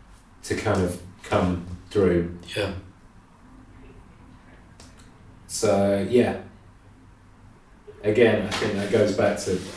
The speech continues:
Speaker 1: like, small paintings. There's nothing specific that I'm trying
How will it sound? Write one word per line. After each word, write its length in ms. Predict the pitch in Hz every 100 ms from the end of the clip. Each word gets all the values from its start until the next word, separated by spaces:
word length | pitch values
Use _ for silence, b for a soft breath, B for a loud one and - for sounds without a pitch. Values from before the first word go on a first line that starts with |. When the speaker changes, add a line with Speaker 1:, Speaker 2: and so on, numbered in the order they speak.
| -
Speaker 1:
like, 220 | 98 -
small 380 | - - 127 117
paintings. 760 | 104 117 104 98 98 - - - B B B B B B -
There's 360 | 123 113 - -
nothing 640 | 117 - 117 98 95 90 - - - -
specific 1200 | - - - - 117 - 135 85 - 90 92 - - - - - - - - - - - -
that 140 | 87
I'm 160 | 90 90
trying 280 | - 90